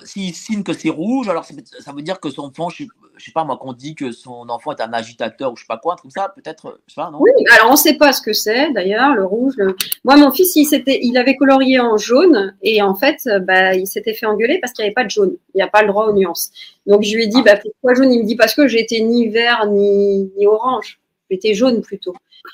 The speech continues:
Speaker 2: Donc c'était plutôt intéressant. Mais, euh, en tout cas, quand, euh, je suis allée voir, euh, l'inspection,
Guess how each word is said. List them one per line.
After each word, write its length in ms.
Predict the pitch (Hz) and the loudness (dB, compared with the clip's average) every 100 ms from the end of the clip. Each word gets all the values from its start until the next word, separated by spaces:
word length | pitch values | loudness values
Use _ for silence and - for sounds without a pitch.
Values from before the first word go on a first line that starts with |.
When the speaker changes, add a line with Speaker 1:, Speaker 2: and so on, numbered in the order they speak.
| - 196 | -8 2
Speaker 2:
Donc 180 | 202 | 2
c'était 260 | 202 214 220 | 4 2 2
plutôt 260 | 220 208 214 | 0 0 0
intéressant. 540 | 202 214 233 240 269 - - - | 2 0 -2 0 -2 -2 -18 -2
Mais, 320 | 214 220 226 214 | 6 8 10 10
euh, 440 | 208 208 208 180 - | 10 10 8 2 0
en 120 | 247 240 | -2 0
tout 120 | 254 | 0
cas, 120 | 370 466 | 0 0
quand, 240 | 311 269 254 | 0 0 0
euh, 180 | 240 233 | -2 -2
je 60 | |
suis 160 | - 254 | -2 0
allée 200 | 240 247 | 2 0
voir, 360 | 247 262 262 | 2 0 2
euh, 540 | 208 202 190 190 190 190 | 2 4 4 2 0 0
l'inspection, 560 | 190 190 220 - 320 | -2 -4 -6 -4 0